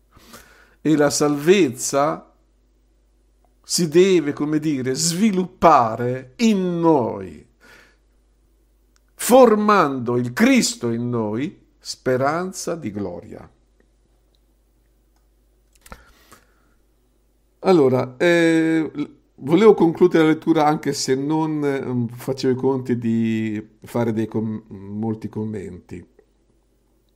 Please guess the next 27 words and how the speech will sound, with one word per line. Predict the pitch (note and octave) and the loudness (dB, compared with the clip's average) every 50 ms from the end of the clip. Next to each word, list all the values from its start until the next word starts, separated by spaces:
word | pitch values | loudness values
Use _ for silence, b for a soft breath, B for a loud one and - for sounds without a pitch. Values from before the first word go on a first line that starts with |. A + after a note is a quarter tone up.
| _ _ _ _ _ _ _ _ _ _ _ _ _ _ _ _ _ _ _ _ _ _ _ - b b b b b b b b b b - | _ _ _ _ _ _ _ _ _ _ _ _ _ _ _ _ _ _ _ _ _ _ _ -20 b b b b b b b b b b -4
E | - - | -4 -2
quelli | - - A3+ C4+ C4 A#3+ A#3 | 2 2 2 2 4 0 -2
che | - - E3 | 2 4 6
ha | F3 G3 G3 | 6 6 4
predestinati | - E3 D3+ D3+ C#3+ D3 C#3+ C3 - - D3 C3+ C#3 C3 B2+ B2 B2 B2 C#3+ C#3 | 2 0 0 0 0 -2 -4 -4 -4 -6 -4 -4 -2 -2 -2 -2 -4 -4 -6 -4
li | C#3+ D3+ | -2 -2
ha | C#3+ | -2
pure | D3 - - E3 F3+ G3+ A3+ A3 G#3+ F#3 | -2 -4 -6 -4 -4 -2 -2 -2 -2 -4
chiamati, | - - F3+ F3+ E3 A#2+ F2+ F2 E2 - _ F#2+ F2+ - _ _ _ | -2 -2 -4 -2 -4 -6 -10 -10 -16 -18 _ -18 -18 -18 _ _ _
e | _ A2+ A#2 | _ -8 -6
quelli | B2 C#3 C#3 C3+ B2 B2 B2 | -2 -2 0 2 2 0 0
che | B2 B2+ A#2+ | 0 -2 -2
ha | A2+ | -2
chiamati | A#2 - B2 A#2 A2+ C3 D3+ E3 F#3 G3+ G#3 G3+ - F3+ D#3 | -4 -4 -4 -4 -2 0 0 0 2 0 0 -2 -4 -4 -2
li | C#3 | 0
ha | C3 | -2
pure | B2 B2+ - - E3+ G3 G#3 G3 F#3 D#3+ | -2 -2 -6 -6 -6 -4 0 0 0 0
giustificati, | C#3 - - G3+ A#3+ B3 - - - _ G#3+ G#3 G3 - - - E3+ - - B2 G#2 F2 D#2+ D#2 - _ - F2+ E2 B B B B B B B | -2 -4 0 0 0 0 -2 -8 -10 _ -4 -4 -4 -6 -8 -12 -12 -10 -8 -8 -8 -8 -8 -12 -18 _ -20 -20 -20 B B B B B B B
e | - C#3+ B2+ C3 | -6 -6 -6 4
quelli | - F3+ G3 F#3 D#3 C3+ | 6 6 6 6 4 0
che | B2 D3 | 2 2
ha | - - | 2 2
giustificati | B2+ B2 A#2 - - G#2+ - A2 G2+ - - C#3 D#3+ F3+ G3 G3 G3 - G3+ A3 B3 B3 - _ | 0 -4 -8 -10 -10 -12 -10 -12 -10 -4 0 2 2 2 0 -2 -4 -6 -6 -6 -8 -10 -14 _
li | - A2+ A#2 | -6 -6 -6
ha | G#2+ | -6
pure | - - - C#3+ F3 F#3+ G3 G3+ G#3+ A3 F#3+ F#3+ G3 - _ _ _ | -6 -8 -6 -6 -6 -4 -6 -6 -2 -2 -2 -2 -4 -10 _ _ _
glorificati. | _ - A#2+ A#2+ A#2+ C#3+ E3 F3 F3 F3 F3 E3+ E3 E3 - F3+ F3 F3 - _ - F#2 F#2 F2 _ _ _ A#2 A2+ | _ -8 -6 -4 -2 0 -2 -2 -2 -6 -8 -10 -10 -12 -14 -16 -16 -16 -18 _ -20 -20 -20 -20 _ _ _ -20 -20